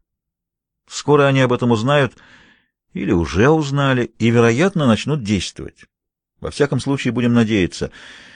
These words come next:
чем меньше у них остается времени на подготовку, тем лучше. А вот у вас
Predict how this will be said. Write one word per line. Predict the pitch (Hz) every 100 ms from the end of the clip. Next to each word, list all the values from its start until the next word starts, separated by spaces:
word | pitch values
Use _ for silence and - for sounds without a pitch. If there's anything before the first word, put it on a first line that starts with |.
| - -
чем | - 135 151
меньше | 170 131 113
у |
них | 117 117
остается | 104 120 117 - 95
времени | 113 92 78 73 -
на | 90
подготовку, | - 90 110 202 - 123
тем | 131
лучше. | 131 104 - 76 _ _ _ _ _ _ _ _ -
А | 92
вот | 95
у | 95
вас | 95 139 170 - -